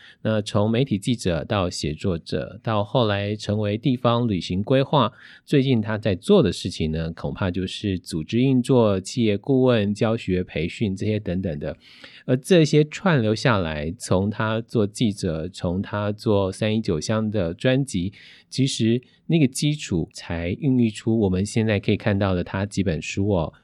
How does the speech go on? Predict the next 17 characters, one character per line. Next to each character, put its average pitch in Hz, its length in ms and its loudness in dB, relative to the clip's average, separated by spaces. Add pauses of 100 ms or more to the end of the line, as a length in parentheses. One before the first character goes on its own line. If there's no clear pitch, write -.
《风 151 300 4
土 90 220 2
经 - 240 2
济 120 120 4
学》 90 300 0
以 87 100 -6
及 87 140 -4
最 107 240 2
新 104 220 2
出 107 160 -2
版 85 200 0
的 78 240 -2 (220)
《风 101 220 0
土 82 160 -2
创 98 280 -2
业 90 120 -2
学》。 78 280 -4